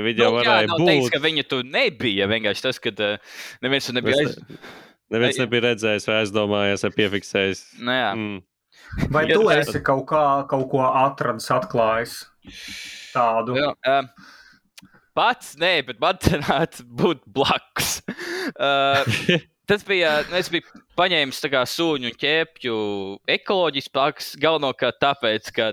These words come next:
Speaker 2: tas bija vismaz kaut kas, kas bija klātienē tajā pandēmijas vasarā. Un tad tas pats, ā, nabaga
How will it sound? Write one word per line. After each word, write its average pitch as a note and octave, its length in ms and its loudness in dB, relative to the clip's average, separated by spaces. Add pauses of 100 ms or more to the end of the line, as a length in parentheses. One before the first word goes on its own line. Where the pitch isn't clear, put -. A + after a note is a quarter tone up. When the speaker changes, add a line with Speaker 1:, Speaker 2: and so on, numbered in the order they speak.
(140)
Speaker 2:
tas C3+ 220 0
bija C3 140 0
vismaz C3 300 -4
kaut C3 180 2
kas, - 80 -8
kas A2+ 140 -12
bija A2 160 -2
klātienē F3+ 500 0
tajā D3 380 0
pandēmijas B2+ 580 -2
vasarā. A2 440 -2 (580)
Un A#2+ 180 -12
tad D3 220 -2
tas - 80 -16
pats, - 320 -2
ā, A2+ 240 2 (1160)
nabaga C#3+ 840 -2